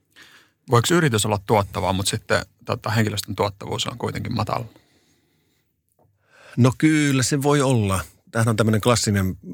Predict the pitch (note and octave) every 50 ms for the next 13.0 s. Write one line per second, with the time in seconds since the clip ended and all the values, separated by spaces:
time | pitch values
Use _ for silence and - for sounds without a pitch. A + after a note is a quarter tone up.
0 | - - - _ _ _ _ _ _ _ _ _ _ _ _ _ _ - - B2+
1 | B2 - A#2 G#2+ G#2 G2+ G2 G2 - A2 F2+ - _ - A#2+ A2+ A2+ G#2 F#2+ F2+
2 | F2+ E2+ - - F2 D#2+ - _ _ _ _ _ _ - - _ _ _ - -
3 | - - _ _ - F#2 E2+ - - F#2 - F2+ E2+ - - D#2 D2 D#2 E2 -
4 | - C3 A#2 G#2+ G#2 G#2 G2+ A2 G#2+ G2 F#2+ F2+ E2+ - G#2 G2 F#2 - - F2
5 | F2 F2+ - F2+ F2+ F#2+ F2 F2 E2+ E2+ - F2+ F2 - F#2+ F2 E2 - D#2+ C#2+
6 | C2+ C2 - - - - B1+ A1 A1+ C2+ - - G#1 G#1+ - - - - - -
7 | - A#2 A2+ G2+ F#2 - - _ _ _ - A2 G#2 G2 F#2 - - _ _ -
8 | F#2+ G#2 A2 A2 - - - G2+ E2+ - - F2 E2 E2 E2 E2 D#2 D#2+ F2 F2
9 | - _ _ _ _ _ _ _ _ _ _ _ _ _ - B2+ A2 A2 G2 -
10 | - F2 E2+ E2+ E2+ G2 F#2+ F#2 F2 E2+ - - - D2+ D2+ - - E2 D#2 D#2+
11 | D#2+ F2 E2+ E2+ E2+ E2 D2+ D#2 D2+ - D2+ D#2 E2 - - F2 E2 D#2 - -
12 | - F2 E2+ - D#2+ D#2 D#2 - - - - - - - C3 - - A#2 G#2 G2